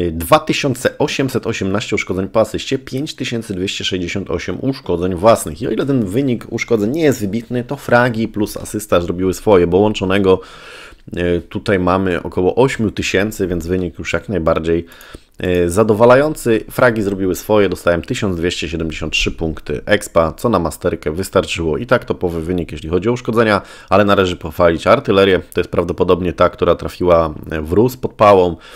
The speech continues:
W Z bardzo ładna gra, mytka. Kran, druga arta, również dwa tysiące uszkodzeń, e, we wrogim teamie, e, najwięcej jak Panzer S sto, ale Sheridan również się troszkę tam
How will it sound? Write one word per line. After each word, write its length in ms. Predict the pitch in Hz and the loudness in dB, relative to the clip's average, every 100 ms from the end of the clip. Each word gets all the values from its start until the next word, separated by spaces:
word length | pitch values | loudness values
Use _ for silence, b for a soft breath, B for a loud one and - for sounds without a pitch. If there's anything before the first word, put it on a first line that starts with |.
| B | B
W 200 | 90 117 | -2 4
Z 140 | 123 | 4
bardzo 300 | 95 101 98 | 4 2 4
ładna 300 | 101 98 95 | 6 6 2
gra, 200 | 90 95 | 2 2
mytka. 440 | 90 87 - 90 85 - _ _ _ _ _ _ _ | 2 0 2 4 4 -2 _ _ _ _ _ _ _
Kran, 340 | - 95 101 85 | 4 6 6 6
druga 260 | 92 95 | 4 4
arta, 260 | 90 90 85 | 4 2 0
również 300 | 90 101 90 | 0 -2 -2
dwa 140 | 87 | -2
tysiące 400 | 87 - 85 82 | -4 -4 -8 -6
uszkodzeń, 480 | 82 - 87 82 80 B B B B B B - | -6 -2 -2 0 -2 B B B B B B -6
e, 380 | 82 85 85 85 | 0 2 2 2
we 140 | 92 | 2
wrogim 400 | 113 95 92 90 | 4 4 2 -4
teamie, 400 | 78 92 90 92 90 90 87 87 85 85 | -4 -4 0 -2 -4 -10 -8 -4 -4 -4
e, 40 | |
najwięcej 560 | 85 110 90 85 - 85 | -2 0 0 -2 -2 0
jak 200 | 85 - | 0 2
Panzer 320 | 98 95 92 | 0 0 0
S 80 | 87 | -2
sto, 240 | - 90 | 0 0
ale 160 | - 392 | 2 0
Sheridan 380 | - 98 101 85 | 2 2 2 0
również 340 | 90 92 87 | -2 -2 -2
się 320 | - - 78 | -4 -6 -6
troszkę 360 | 78 80 - 87 | -6 -6 -4 -6
tam 300 | - 73 85 | -4 -6 -8